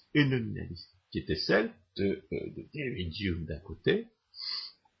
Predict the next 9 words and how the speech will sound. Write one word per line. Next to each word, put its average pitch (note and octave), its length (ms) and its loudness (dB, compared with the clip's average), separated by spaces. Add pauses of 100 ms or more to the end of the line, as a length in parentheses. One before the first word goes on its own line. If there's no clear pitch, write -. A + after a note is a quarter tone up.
(140)
de, D#2 240 -2
de F2 240 -4
John C#3 240 6
Stuart - 320 -2 (120)
Mill C#3 240 0
de F#2 100 -2
l'autre. - 300 -6 (2500)
Seulement, C3 400 10
ils, C3+ 240 4